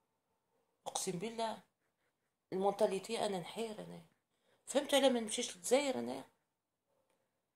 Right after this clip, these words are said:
اه، ما، ما نقدرش، امبوسيبل، سي با اون مونتاليتي هادي. ما نقدروش ن-، ما نقدروش نبنيو دولة كوم سا.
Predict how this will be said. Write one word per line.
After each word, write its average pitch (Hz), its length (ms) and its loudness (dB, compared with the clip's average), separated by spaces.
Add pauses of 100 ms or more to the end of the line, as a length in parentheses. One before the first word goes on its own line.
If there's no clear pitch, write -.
(160)
اه، 269 240 6 (1080)
ما، 240 120 -4
ما 254 140 -4
نقدرش، - 560 -4 (580)
امبوسيبل، 208 1000 4 (640)
سي - 140 -2
با 220 160 8
اون 190 160 6
مونتاليتي 180 720 -2
هادي. 143 220 -10 (1040)
ما 214 60 0
نقدروش 247 680 2
ن-، 226 240 -2 (1500)
ما 254 120 2
نقدروش 294 580 6
نبنيو 254 360 6
دولة 233 400 10
كوم 165 220 2
سا. 165 360 -2